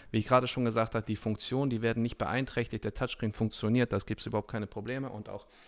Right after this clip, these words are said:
Face I D funktioniert, wie ihr sehen könnt. Ihr habt alles in dreifacher Ausführung dabei,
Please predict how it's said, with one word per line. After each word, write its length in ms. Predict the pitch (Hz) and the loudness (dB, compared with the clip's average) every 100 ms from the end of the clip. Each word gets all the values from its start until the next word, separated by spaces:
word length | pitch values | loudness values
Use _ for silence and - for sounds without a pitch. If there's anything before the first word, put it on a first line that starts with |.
| - - | -20 -20
Face 280 | - 139 131 | -10 -8 -6
I 120 | 123 | -6
D 100 | 123 | -6
funktioniert, 600 | 117 123 113 123 120 117 | -4 -4 -2 0 2 4
wie 80 | 120 | 4
ihr 100 | 113 | 4
sehen 180 | 113 113 | 4 4
könnt. 260 | 117 113 - - - - _ _ _ - - - - | 4 2 0 -20 -20 -20 _ _ _ -20 -18 -16 -4
Ihr 120 | 139 | -2
habt 100 | 147 | 4
alles 240 | 135 127 | 4 4
in 80 | 127 | 2
dreifacher 380 | 113 117 117 107 | 4 6 6 8
Ausführung 420 | 123 - 165 151 | 8 8 4 6
dabei, 380 | 147 135 143 | 6 8 8